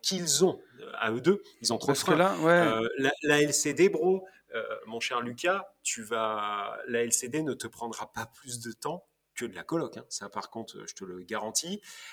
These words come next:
Speaker 1: Euh, après, euh,
Speaker 2: Mhm.
Speaker 1: ne pas avoir de véhicule, c'est vrai que c'est un peu
Speaker 2: Ah, mais
Speaker 1: chaud,
Speaker 2: c'est sûr,
Speaker 1: mais
Speaker 2: ouais.
Speaker 1: par contre, ça se comprend. Euh, ça se comprend à Lyon.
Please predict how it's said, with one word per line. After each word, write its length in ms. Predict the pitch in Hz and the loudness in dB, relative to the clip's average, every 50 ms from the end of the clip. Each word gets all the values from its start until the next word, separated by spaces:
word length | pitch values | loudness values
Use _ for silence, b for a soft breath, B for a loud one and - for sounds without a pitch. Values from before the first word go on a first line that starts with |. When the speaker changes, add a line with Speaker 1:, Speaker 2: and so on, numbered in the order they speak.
| B B B B - | B B B B 0
Speaker 1:
Euh, 800 | 120 117 117 120 117 117 117 113 117 117 117 117 117 113 113 120 - | 2 2 4 4 2 2 0 -2 -4 -6 -8 -8 -8 -10 -10 -10 -4
après, 460 | - 127 123 - - - 156 156 151 131 | -4 -4 -4 -4 -6 -6 -4 -2 -2 -2
euh, 80 | 117 | -2
Speaker 2:
Mhm. 80 | 104 110 | -4 -6
Speaker 1:
ne 80 | 113 | -8
pas 180 | 113 - - 139 | -8 -6 -6 -4
avoir 220 | 139 139 131 131 | -2 -2 -2 -4
de 80 | 120 - | -4 -6
véhicule, 400 | - 135 135 123 - - 156 143 | -8 -8 -8 -6 -8 -10 -8 -2
c'est 200 | - - - 110 | 0 0 0 0
vrai 120 | 107 120 135 | -2 -4 -4
que 80 | 135 | -4
c'est 60 | - 143 | -4 -6
un 60 | - | -6
peu 120 | - 147 | -4 -4
Speaker 2:
Ah, 40 | 139 | -2
mais 40 | - | 0
Speaker 1:
chaud, 80 | 160 160 147 | 0 0 -2
Speaker 2:
c'est 80 | 147 | -2
sûr, 140 | 139 190 240 | -2 -2 -2
Speaker 1:
mais 80 | 302 302 | 0 0
Speaker 2:
ouais. 120 | - 135 | 0 0
Speaker 1:
par 160 | - 214 - - | 0 -2 0 2
contre, 200 | - 208 202 - | 0 2 4 4
ça 80 | - 165 | 4 4
se 120 | - - - | 4 2 4
comprend. 480 | - 214 214 - - 208 220 208 175 b b b b b b _ - | 2 0 0 0 0 0 0 0 -2 b b b b b b _ -4
Euh, 320 | 120 117 117 117 113 113 113 | -2 -2 0 0 -2 0 2
ça 160 | - - - | 0 0 0
se 60 | - - | 0 -6
comprend 300 | - 143 - - 156 139 | -6 -8 -6 -4 -4 -4
à 80 | 131 | -2
Lyon. 240 | 127 139 175 165 - | -2 -2 -4 -4 -4